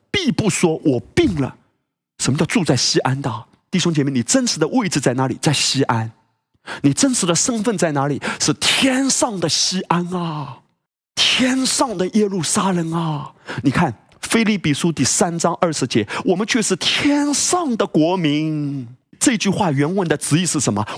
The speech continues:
我们的身份是在天上的。希伯来书第十二章，圣经标准译本这样子翻译：他说：“你们却是来到了西安山，永生神的城。”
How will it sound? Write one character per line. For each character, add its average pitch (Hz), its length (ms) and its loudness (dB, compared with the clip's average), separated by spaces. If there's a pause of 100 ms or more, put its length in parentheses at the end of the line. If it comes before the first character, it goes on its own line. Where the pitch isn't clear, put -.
我 165 100 4
们 180 100 -4
的 220 80 0
身 233 380 0
份 226 160 0
是 202 120 -2
在 185 160 0
天 269 460 0
上 254 460 -2
的。 196 480 -2 (500)
希 - 200 2
伯 147 120 0
来 135 100 0
书 147 140 -2
第 139 140 0
十 - 140 0
二 127 180 0
章， 107 200 0 (220)
圣 170 300 0
经 151 180 0
标 202 380 2
准 127 280 0
译 180 160 4
本 139 200 0
这 190 120 0
样 160 80 0
子 135 140 0
翻 147 300 0
译： 135 200 0 (280)
他 190 100 2
说 180 160 -2
：“你 165 140 -2
们 160 100 -2
却 208 180 0
是 175 140 2
来 135 160 2
到 190 140 0
了 151 100 0
西 320 760 0
安 214 320 -2
山， 196 540 0 (400)
永 226 260 0
生 349 380 0
神 156 240 0
的 180 100 -2
城。” 170 680 -2